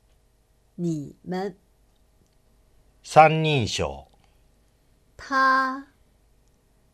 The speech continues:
Speaker 1: 他们。
Speaker 2: 疑問詞。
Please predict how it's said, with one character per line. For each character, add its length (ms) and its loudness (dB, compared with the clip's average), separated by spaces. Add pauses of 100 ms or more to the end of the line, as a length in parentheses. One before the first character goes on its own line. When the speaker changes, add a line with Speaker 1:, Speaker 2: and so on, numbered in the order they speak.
(180)
Speaker 1:
他 420 -2
们。 320 -6 (2000)
Speaker 2:
疑 160 -4
問 260 0
詞。 380 -6